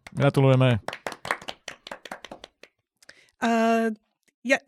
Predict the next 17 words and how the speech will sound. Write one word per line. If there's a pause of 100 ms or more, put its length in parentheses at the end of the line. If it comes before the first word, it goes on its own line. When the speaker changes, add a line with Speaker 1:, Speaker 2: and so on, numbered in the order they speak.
Speaker 2:
som
tak
akože
asi
vypozorovala,
že,
že
to,
čo
ma (460)
chytá
najviac,
je
taká
téma,
ktorá
je